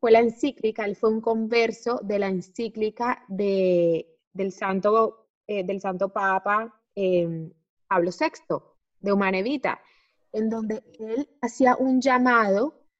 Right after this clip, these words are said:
eh, se hablaba todo este tema de la paternidad responsable, y él le hacía un llamado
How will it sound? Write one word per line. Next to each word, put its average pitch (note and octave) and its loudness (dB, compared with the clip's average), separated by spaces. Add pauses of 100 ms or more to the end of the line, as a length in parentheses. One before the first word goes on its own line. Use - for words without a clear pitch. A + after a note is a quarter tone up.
(240)
eh, A3 2
se A#3 0
hablaba G#3 4
todo B3 0
este B3+ -6
tema B3+ -2
de C4 -2
la C4 0
paternidad G3 -4
responsable, G#3+ -4
y A#3 0
él A3 0
le A#3 0
hacía C4+ -2
un D4 -4
llamado F3+ 0